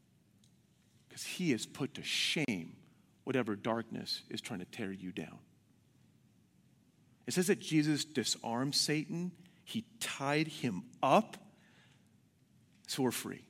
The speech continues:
Check this out. What does this mean for you? Let's go to the next slide. This is what it means for you. Number one, it means you're free to know God. It means you're free to know God in a personal, life-transforming way.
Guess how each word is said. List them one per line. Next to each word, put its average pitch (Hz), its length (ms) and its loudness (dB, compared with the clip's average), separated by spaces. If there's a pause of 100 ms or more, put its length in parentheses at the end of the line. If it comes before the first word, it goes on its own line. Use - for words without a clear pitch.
(160)
Check - 180 0
this - 160 -2
out. 92 140 -2
What 147 80 6
does 165 100 6
this 156 140 -4
mean 147 160 4
for 147 160 -2
you? 170 260 0 (140)
Let's 151 100 -8
go 160 80 0
to 131 40 2
the 127 40 2
next 113 160 -2
slide. 107 280 -4
This 156 120 -2
is 180 80 -8
what 160 100 0
it 127 80 2
means 107 220 -4
for - 140 -14
you. - 140 -14 (420)
Number 160 160 2
one, 113 320 0 (160)
it 160 120 -2
means 175 240 2
you're 147 100 0
free - 360 -4
to - 140 -6
know 110 160 -2
God. 104 260 -10 (1120)
It - 40 -8
means 151 180 0
you're 120 80 -2
free 156 680 -2 (500)
to - 140 -2
know 127 300 2
God 113 460 0
in 113 120 -4
a 101 60 -6
personal, 135 840 -2 (960)
life-transforming 107 880 -2
way. - 140 -12